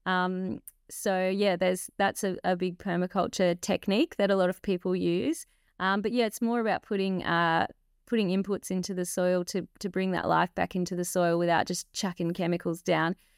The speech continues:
So, um, composting's a big, a big part of it. So if you go to, um, a block and start trying to grow food and there's,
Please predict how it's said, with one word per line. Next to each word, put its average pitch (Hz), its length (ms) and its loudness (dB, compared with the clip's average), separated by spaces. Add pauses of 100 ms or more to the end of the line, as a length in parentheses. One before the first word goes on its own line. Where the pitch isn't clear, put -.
(160)
So, 180 480 2 (320)
um, 170 280 0
composting's 208 640 0
a 190 60 -4
big, 190 200 -2 (200)
a 175 100 0
big 185 200 -2
part 208 260 2
of 269 60 2
it. 392 180 0 (720)
So 202 120 -2
if 190 120 -6
you 226 200 2
go 185 200 4
to, 180 400 0
um, 170 260 0
a 180 100 -4
block 190 340 -2
and 196 100 -4
start - 260 -6
trying 185 200 -4
to 170 60 -2
grow 175 220 -2
food 180 300 -2
and 180 120 0
there's, 170 280 -4